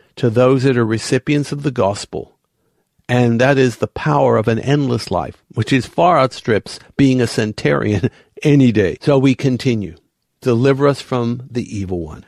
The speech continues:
There's more on forgiveness in Matthew six, fourteen and fifteen. "If you forgive men their sins, God the Heavenly Father will also forgive you. But willfully withholding forgiveness from others can mean you,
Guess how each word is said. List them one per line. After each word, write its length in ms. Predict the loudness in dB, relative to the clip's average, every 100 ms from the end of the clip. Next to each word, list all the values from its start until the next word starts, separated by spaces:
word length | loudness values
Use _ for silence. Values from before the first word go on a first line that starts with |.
| _
There's 240 | 2 4 6
more 320 | 4 6 4
on 100 | 2
forgiveness 640 | 0 0 0 2 -2 -2
in 140 | -2 0
Matthew 380 | 0 -2 -4 -6
six, 560 | -2 -2 -2 -14 -18 _ _ _ _ _ _
fourteen 480 | -6 -6 -2 0 0
and 140 | 0
fifteen. 480 | -2 -2 -6 -12 0
"If 200 | 0 2
you 100 | 2
forgive 340 | 2 2 2
men 340 | 2 2 4 4
their 160 | 2
sins, 640 | 0 -2 -2 -2 -4 -8 -20 _ _ _ -2
God 340 | 2 2 2
the 100 | 2
Heavenly 280 | 0 2 2
Father 380 | 2 2 2 2
will 120 | 2
also 300 | 2 2 0
forgive 380 | 0 2 2 2
you. 360 | 4 2 2 _ _ _ _ _ _ 0
But 240 | 0 0
willfully 560 | 4 4 4 4 4 4
withholding 720 | 0 -4 0 2 4 4 2
forgiveness 520 | 2 0 0 0 -4
from 180 | -2 0
others 480 | 0 -2 -6 -8 -16 _ _
can 200 | 0 4
mean 220 | 4 4 4
you, 280 | 4 2